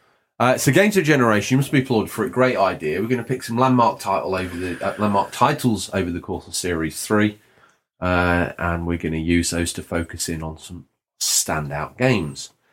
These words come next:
This week, it's Grand Theft Auto three. Now, we're gonna get into the content at the end. We're gonna talk about our own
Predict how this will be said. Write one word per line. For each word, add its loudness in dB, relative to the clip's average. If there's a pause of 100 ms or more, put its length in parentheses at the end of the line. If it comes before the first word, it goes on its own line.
(420)
This 2
week, 2 (300)
it's -20
Grand 2
Theft 0
Auto 2 (180)
three. -2 (800)
Now, -8
we're 2
gonna 2
get 0
into -6
the 0 (500)
content 0
at -2
the 2
end. 2
We're 0
gonna -4
talk -4
about 2
our 4
own 2